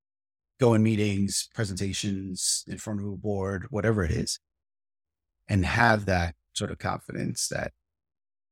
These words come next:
the medicine, I di-, I, I didn't know the medicine was gonna do that for me, but after I noticed it, I was like,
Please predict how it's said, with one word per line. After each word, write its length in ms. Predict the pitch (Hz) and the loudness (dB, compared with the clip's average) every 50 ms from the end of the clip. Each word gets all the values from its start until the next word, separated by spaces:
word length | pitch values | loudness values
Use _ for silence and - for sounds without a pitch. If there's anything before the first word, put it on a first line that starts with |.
| _ _ _ _ _ _ _ _ _ _ _ _ _ _ - | _ _ _ _ _ _ _ _ _ _ _ _ _ _ -2
the 60 | 98 | 0
medicine, 460 | 107 110 117 120 131 123 127 113 104 101 | 2 4 4 4 4 4 4 2 4 4
I 100 | 113 131 | 4 4
di-, 140 | 143 147 - | 4 4 4
I, 120 | 120 131 123 - _ _ | 2 2 0 -2 _ _
I 120 | - 117 127 | -2 2 4
didn't 220 | 143 139 123 117 | 4 4 4 4
know 240 | 113 110 117 123 147 | 4 6 6 6 6
the 100 | 156 139 | 6 6
medicine 280 | 107 92 87 - - 82 | 4 4 2 -2 -4 -6
was 100 | 85 85 | -8 -8
gonna 160 | 85 80 78 | -8 -10 -8
do 100 | 82 82 | -10 -10
that 140 | 85 85 - | -10 -10 -6
for 80 | - | -4
me, 140 | - 131 139 | -2 -2 -2
but 180 | 69 71 - - _ _ _ _ _ _ _ _ _ _ _ _ _ _ | -2 -4 -8 -14 _ _ _ _ _ _ _ _ _ _ _ _ _ _
after 220 | - 107 98 - 113 | -4 -2 0 0 2
I 80 | 92 | 2
noticed 260 | 95 98 120 123 110 - | 2 2 2 0 0 -2
it, 60 | 107 | -2
I 20 | |
was 100 | 95 - | -4 -4
like, 240 | 85 82 82 - - | -6 -6 -8 -10 -16